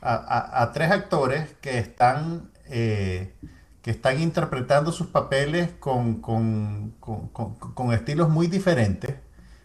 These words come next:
Eh, por ejemplo, Driver es bastante naturalista, en el sentido de que es una actuación, eh, eh,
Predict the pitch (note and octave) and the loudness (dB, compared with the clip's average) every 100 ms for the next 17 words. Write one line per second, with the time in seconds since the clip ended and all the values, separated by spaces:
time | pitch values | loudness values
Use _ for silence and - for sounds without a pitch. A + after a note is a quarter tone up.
0 | - A2 G#2+ G#2+ A#2+ A2 B2 B2+ C#3 A2 | -10 -2 2 2 2 2 2 2 -2 4
1 | B2+ D3 E3 D3 D3 D3 - C#3+ C#3+ D#3+ | 6 6 4 2 2 0 2 2 2 -2
2 | D3+ C#3+ - C3 A#2 G2+ A2+ - - E3 | 2 2 0 0 2 2 0 -6 -6 -8
3 | - - - - - - - B2 A#2+ A2 | -8 -20 -20 -20 -20 -20 -12 -4 0 0
4 | B2 G2+ B2 C3 C3+ C3 B2 A#2+ C#3 C3+ | 0 -2 0 4 4 2 2 2 2 2
5 | C3+ C#3 B2 - B2+ C#3 C3 A2+ G2+ G2 | 2 2 0 2 2 2 0 -4 -4 -8
6 | F#2 - F#2+ F2+ | -8 -8 -10 -10